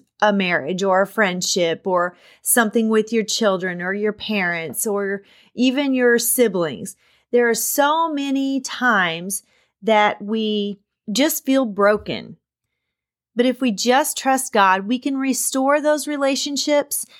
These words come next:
and we can s-, restore the brokenness and feel whole again. God is someone who can restore your job situation if you've lost your job. And remember I said in a previous episode that sometimes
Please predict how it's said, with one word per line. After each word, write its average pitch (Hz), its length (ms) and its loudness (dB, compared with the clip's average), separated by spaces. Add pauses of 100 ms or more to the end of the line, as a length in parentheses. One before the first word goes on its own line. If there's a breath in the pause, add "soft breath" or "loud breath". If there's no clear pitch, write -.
and 233 140 2
we 240 100 4
can 247 160 0
s-, 233 140 -4 (120)
restore 269 1000 0 (340)
the 220 160 0
brokenness 269 880 0
and 214 200 -2
feel 247 300 0
whole 202 520 0
again. 175 640 -6 (580)
God 240 380 2
is 339 200 0
someone 240 360 2
who 226 160 0
can 220 180 -2
restore 208 640 0
your 214 240 0
job 214 640 2
situation 185 760 -4
if 196 220 -6
you've 208 140 -6
lost 208 360 2
your 185 140 -8
job. 156 400 -6 (180)
And 247 160 -2
remember 285 360 2
I 392 160 2
said 247 400 2
in 220 120 -2
a 208 80 0
previous 208 640 -2
episode 196 540 0
that 202 140 0
sometimes 294 1000 -2